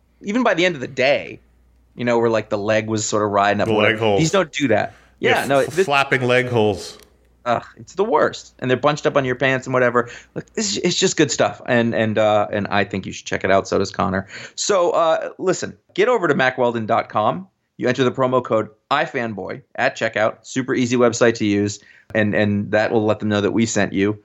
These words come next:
Speaker 1: I wish that we weren't so passionate about this so we could get through the ad faster.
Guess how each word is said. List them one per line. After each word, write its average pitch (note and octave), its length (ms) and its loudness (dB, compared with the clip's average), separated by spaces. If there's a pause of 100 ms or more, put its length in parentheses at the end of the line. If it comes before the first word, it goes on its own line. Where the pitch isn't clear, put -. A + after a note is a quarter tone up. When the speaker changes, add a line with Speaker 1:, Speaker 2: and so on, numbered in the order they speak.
(1160)
Speaker 1:
I D3 80 4
wish C#3 300 0
that F3+ 140 2
we E3 100 2
weren't D#3 220 0
so E3 100 0
passionate E3 400 -2
about A2+ 180 0
this A#2+ 140 -8
so C3 100 -6
we B2 60 -4
could B2 100 -12
get B2+ 140 -4
through C3+ 80 -4
the C3 120 2
ad F#3+ 200 0
faster. - 340 -6